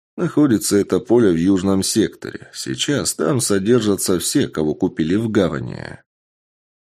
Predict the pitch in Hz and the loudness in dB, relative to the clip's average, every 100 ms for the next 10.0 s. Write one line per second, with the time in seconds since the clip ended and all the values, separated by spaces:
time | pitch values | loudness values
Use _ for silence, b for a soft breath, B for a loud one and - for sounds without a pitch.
0 | - 85 90 170 202 170 123 - 185 139 | 0 2 4 4 4 4 2 2 4 4
1 | 127 120 113 107 - 156 123 107 104 95 | 4 4 4 2 2 2 4 2 2 2
2 | - 160 117 60 - - 98 180 185 180 | 2 2 2 0 -6 -4 -2 2 2 2
3 | 190 165 127 135 123 101 - 92 95 98 | 2 2 2 2 2 0 0 2 2 2
4 | 139 147 127 110 95 92 80 107 127 110 | 2 4 4 4 4 2 4 4 6 4
5 | 92 85 98 127 123 98 95 90 - 139 | 2 0 0 2 0 0 2 2 0 -2
6 | 135 _ 165 147 - 90 87 85 107 110 | -2 _ -2 -2 -2 -2 -2 2 2 2
7 | 80 60 - - - - - 76 80 117 | 2 0 -6 -8 -10 -14 -10 -4 0 2
8 | 101 71 64 58 - 170 - - 98 - | 2 -2 -4 -8 -6 -6 -4 -2 -2 0
9 | 85 76 90 101 90 65 - - - | 0 0 0 0 0 -4 -8 -12 -12